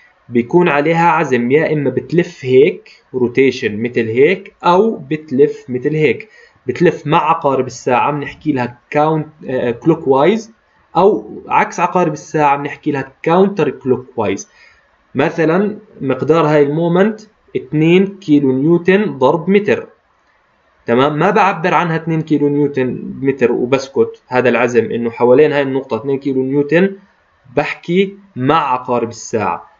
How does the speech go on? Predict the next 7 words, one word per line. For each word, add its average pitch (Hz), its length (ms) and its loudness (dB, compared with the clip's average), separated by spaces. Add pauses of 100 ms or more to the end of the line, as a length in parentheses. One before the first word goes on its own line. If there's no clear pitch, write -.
(120)
يعني 107 300 0
اثنين 127 640 -2
كيلو 127 300 0
نيوتن 139 640 0 (100)
متر 175 640 0 (1800)
كلوك 185 300 2
وايز، 233 420 2